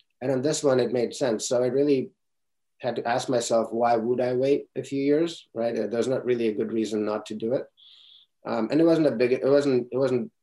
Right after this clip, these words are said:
that big of a deal that it was too scary, right? I mean, at this point,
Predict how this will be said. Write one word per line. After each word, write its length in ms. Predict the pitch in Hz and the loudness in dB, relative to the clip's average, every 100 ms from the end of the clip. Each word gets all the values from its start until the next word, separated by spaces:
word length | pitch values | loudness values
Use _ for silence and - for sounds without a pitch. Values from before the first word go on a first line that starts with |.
| _ _ - | _ _ -12
that 220 | 107 - | -2 0
big 140 | 120 123 | 0 0
of 100 | 113 | -2
a 60 | |
deal 320 | 107 117 127 | 0 0 2
that 160 | 123 113 | 2 2
it 40 | 113 | 0
was 120 | 104 | -2
too 140 | 113 | -4
scary, 500 | 107 - 107 107 110 | -8 -4 0 2 2
right? 220 | 110 110 | 2 0
I 40 | 107 | -2
mean, 140 | 110 | -2
at 100 | 107 | -2
this 160 | 110 104 | -4 -8
point, 320 | - 107 107 | -2 -2 -2